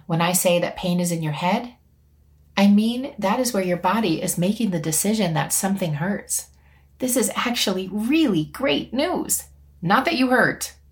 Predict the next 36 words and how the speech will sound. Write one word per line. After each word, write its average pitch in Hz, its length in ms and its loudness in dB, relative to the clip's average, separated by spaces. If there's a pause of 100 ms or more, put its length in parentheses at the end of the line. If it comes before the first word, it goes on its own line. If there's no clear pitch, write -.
(180)
To 233 160 -4
be 247 100 0
clear, 220 340 0
that 175 200 0
part 214 180 0
is 190 160 -2
not - 220 -2
good 147 180 -4
news. - 380 -8 (240)
That 196 180 -2
part 247 300 -2
sucks, - 560 -2 (160)
and 180 100 -2
I'm 190 180 -2
so 190 300 -2
sorry 170 400 0
that 156 160 -6
you 190 140 -2
hurt 220 240 -2
so 160 120 -4
much. - 460 -8 (840)
But 196 180 2
the 190 80 -2
fact 190 360 -2
that 180 80 -2
you 175 160 -2
hurt 185 280 -2
because 185 260 -2
your 160 100 -2
brain 165 300 0
is 156 140 -2
telling 175 320 -2
you 208 140 2
that 208 340 0
you 220 80 0
hurt, 247 400 0